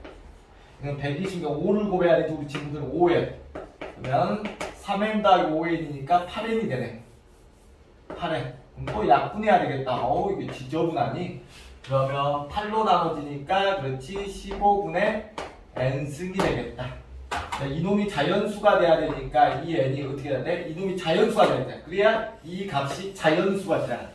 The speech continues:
그럼 이 N은 뭐야? 그렇지. N은 십오의 배수가 되겠다. 그래서 십오, 삼십 이렇게 나가는 거지.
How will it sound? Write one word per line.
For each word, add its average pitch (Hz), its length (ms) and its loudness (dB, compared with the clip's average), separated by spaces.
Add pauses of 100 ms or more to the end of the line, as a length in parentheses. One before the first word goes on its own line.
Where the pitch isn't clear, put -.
(300)
그럼 156 140 -10
이 175 160 -2
N은 175 300 2
뭐야? - 400 2 (340)
그렇지. 123 280 -4 (280)
N은 190 640 0 (140)
십오의 208 680 0
배수가 156 640 2
되겠다. - 420 -4 (2750)
그래서 135 520 0
십오, - 520 0 (680)
삼십 180 600 -4 (340)
이렇게 160 300 0
나가는 143 380 4
거지. 120 180 -6